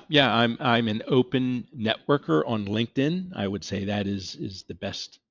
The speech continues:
uh, best place. I'm fortunate I have kind of a unique name, so there's not many people that you have to sift through. If you just type Mike Nager,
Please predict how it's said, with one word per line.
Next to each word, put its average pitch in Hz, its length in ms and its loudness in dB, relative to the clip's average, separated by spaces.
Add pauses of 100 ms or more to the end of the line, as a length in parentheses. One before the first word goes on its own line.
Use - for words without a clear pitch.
(100)
uh, 92 240 -12 (580)
best 104 200 -6
place. 139 380 -2 (280)
I'm 95 100 -10
fortunate 117 480 0
I 104 120 0
have 98 200 -2
kind 113 160 0
of 104 80 0
a 107 60 2
unique 107 460 0
name, 113 300 -4
so 104 160 -2
there's 90 240 -4
not 95 220 -6
many 95 400 -8 (300)
people 101 280 -6
that 104 80 -2
you 98 100 -6
have 104 160 -8
to - 80 -18
sift - 280 -6
through. 131 260 0
If - 120 -6
you 98 60 -2
just 90 240 -10
type 101 240 -6
Mike 90 260 -8
Nager, 98 440 -4